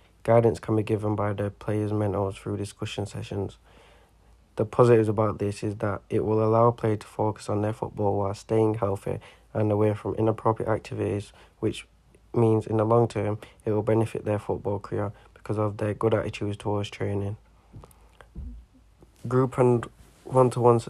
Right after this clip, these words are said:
discussions. In particular, their own tutors will lead to good advice on how to have a good lifestyle choice. They are able to educate young professionals on how it is best to go about their life. These one-to-one sessions can lead to Q and A's to give the player an opportunity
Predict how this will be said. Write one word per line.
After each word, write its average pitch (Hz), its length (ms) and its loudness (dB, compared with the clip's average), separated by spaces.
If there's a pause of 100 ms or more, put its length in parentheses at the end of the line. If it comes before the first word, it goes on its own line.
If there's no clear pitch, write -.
discussions. 113 680 -6 (480)
In 127 180 2
particular, 117 560 0
their 113 340 0
own 123 200 6
tutors 110 360 -2
will 113 200 0
lead 113 180 -2
to - 80 -10
good 117 160 2
advice 113 460 0
on 110 140 -4
how 110 320 -2 (260)
to 120 100 -4
have 113 140 2
a 110 40 0
good 110 280 0
lifestyle 110 420 -4
choice. 107 400 -8 (340)
They 117 100 2
are 113 100 2
able 120 340 4
to - 180 -12
educate 113 420 -2
young 113 200 2
professionals 107 560 -6
on 104 160 -4
how 110 180 -2
it - 100 -2
is 110 120 -4
best 107 360 -8 (320)
to 113 100 -8
go 113 160 2
about 107 280 -2
their 107 120 -4
life. 104 440 -8 (380)
These 117 180 0
one-to-one 117 500 4
sessions 107 460 -6
can 107 220 -4
lead 107 160 -2
to - 80 -18
Q 117 220 0
and 107 140 0
A's 104 160 -6
to - 100 -14
give 107 220 -6
the 107 120 -2
player 107 240 -2
an 104 100 0
opportunity 107 640 -4